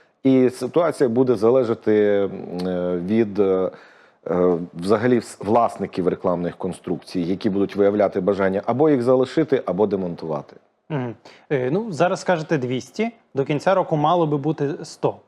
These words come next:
Speaker 2: Чи є якийсь
Speaker 1: Будемо так розраховувати.
Speaker 2: Чи є, можливо, в перспективі ще якісь там, а, плани для того, щоб взагалі очистити місто від реклами? Тому що, е, дійсно,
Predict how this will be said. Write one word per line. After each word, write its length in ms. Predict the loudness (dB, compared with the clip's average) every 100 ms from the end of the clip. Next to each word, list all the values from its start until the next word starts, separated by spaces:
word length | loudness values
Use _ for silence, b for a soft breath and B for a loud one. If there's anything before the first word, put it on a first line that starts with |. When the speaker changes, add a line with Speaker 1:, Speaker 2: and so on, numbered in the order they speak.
| B B
Speaker 2:
Чи 140 | -6 0
є 140 | 0
якийсь 320 | 0 -2 0
Speaker 1:
Будемо 300 | 2 2 2
так 240 | 2 0 0
розраховувати. 800 | 0 0 -2 -2 -2 -2 -6 -12 -6
Speaker 2:
Чи 140 | -2
є, 140 | 0 0
можливо, 380 | -2 0 -2
в 60 | -2
перспективі 680 | -4 -6 -4 -6 -2 -4 -4
ще 280 | -6 -4 -2
якісь 360 | -4 -8 -8
там, 240 | -6 -6 -8 b b
а, 200 | 0 0
плани 320 | 0 -2 0
для 100 | -2
того, 140 | 0 -2
щоб 160 | -4
взагалі 420 | -2 -2 0 0 -2
очистити 480 | -4 -12 -14 -10
місто 300 | -10 -10 -10
від 140 | -8 -8
реклами? 360 | -6 -6 -8 -6
Тому 160 | -6
що, 220 | -4 -4 -6 B B -2
е, 240 | 0 0
дійсно, 680 | 0 -2 -2 0 2 2